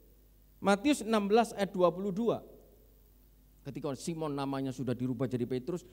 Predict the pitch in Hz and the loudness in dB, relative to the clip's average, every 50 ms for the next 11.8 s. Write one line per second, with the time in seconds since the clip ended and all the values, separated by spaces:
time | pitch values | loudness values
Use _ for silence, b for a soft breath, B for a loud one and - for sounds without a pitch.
0 | B B B - - 180 170 175 214 208 170 147 185 - - 156 123 151 143 165 | B B B -4 -2 0 0 0 0 -2 -2 -2 -4 -4 -6 -4 -4 -2 -4 -4
1 | 139 - 165 151 170 190 196 - - - 180 175 175 175 175 175 175 180 180 170 | -4 -4 -2 -2 -2 -2 -4 -6 -8 -8 -8 -6 -6 -6 -6 -6 -6 -6 -6 -6
2 | 170 165 160 156 147 123 - 135 127 117 - - b b b b b b - - | -6 -4 -4 -4 -4 -4 -6 -8 -12 -12 -14 -20 b b b b b b -8 -6
3 | 135 120 101 85 - - - - - - - - - - 117 117 113 - 117 107 | -6 -6 -6 -8 -12 -18 -20 -20 -20 -20 -20 -12 -6 -4 -4 -4 -2 0 -2 -2
4 | 98 92 98 95 87 90 87 80 - - - 160 - - - - - - 170 - | -2 -4 -8 -10 -10 -12 -14 -16 -18 -16 -16 -16 -16 -16 -20 -20 -18 -18 -18 -18
5 | - - - - - - - 95 - 98 95 - b b b b b - 110 101 | -14 -14 -14 -14 -14 -16 -20 -20 -20 -20 -20 -20 b b b b b -16 -14 -12
6 | 98 95 98 101 101 - - - 101 101 104 104 98 90 - - 107 104 101 104 | -10 -10 -10 -10 -12 -12 -12 -12 -12 -10 -10 -10 -12 -12 -12 -12 -10 -10 -10 -12
7 | 101 - - - 156 147 - - - 123 113 98 90 90 - - - - - - | -12 -14 -6 -4 -4 -4 -4 -6 -10 -12 -12 -10 -12 -14 -18 -20 -20 -20 -20 -20
8 | - - - - 117 104 - 107 101 95 107 120 120 123 117 107 139 135 131 123 | -20 -20 -14 -10 -10 -10 -8 -10 -10 -8 -6 -4 -4 -4 0 0 0 0 0 -2
9 | 113 107 101 98 95 - 110 104 - 131 - - - - 151 135 - 175 180 147 | -4 -4 -6 -8 -10 -10 -12 -12 -12 -12 -14 -14 -10 -10 -10 -8 -6 -6 -6 -6
10 | - - - - - - - - - - - - - - - - - - - - | -8 -12 -20 -20 -20 -20 -20 -20 -20 -20 -20 -20 -20 -20 -20 -20 -20 -20 -20 -20
11 | - _ - 151 131 110 113 - 135 131 147 139 123 101 117 | -16 _ -8 -8 -8 -8 -10 -12 -12 -10 -8 -8 -8 -10 -10